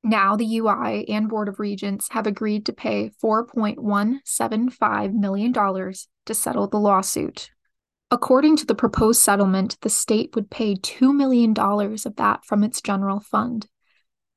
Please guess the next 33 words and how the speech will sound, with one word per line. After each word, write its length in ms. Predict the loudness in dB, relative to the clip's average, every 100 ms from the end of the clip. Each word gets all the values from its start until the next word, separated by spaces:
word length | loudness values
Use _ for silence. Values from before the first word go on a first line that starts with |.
| _
State 280 | -2 2 2
Auditor 380 | 4 2 4 2
Rob 300 | 4 2 2
Sand 380 | -2 -4 -2 -4
opposes 540 | -6 -2 -2 0 -4
spending 400 | -4 -2 -2 -2
that 200 | -2 -2
state 320 | -4 -2 -2 -2
money, 340 | -2 -2 -4
quote, 400 | -4 0 0 -2 -2
"unless 460 | 2 2 2 -2
U 180 | -4 -2
I 120 | 0 0
Athletics 560 | -4 -4 -6 -6 -8
Director 460 | -2 -2 -2 -6 -4
Gary 320 | -2 -2 0
Barta 460 | 0 0 0 -2 -4
is 160 | -2 0
no 160 | 0
longer 320 | 2 0 -2
employed 460 | -4 -4 -2 -2 -2
at 80 | -6
the 100 | -4
university 720 | -4 -2 -4 -2 -2 -2 -4 -10 _ _ -2
and 140 | -2
forfeits 480 | 2 0 2 -2 0
any 180 | 2 2
severance 560 | 2 0 2 0 -2 -4
or 160 | -4
similar 480 | -4 -2 0 0 -2
pay," 480 | -4 -4 -4 -4 -6 -4
end 220 | -2 -2
quote. 460 | -2 -2 -2 -8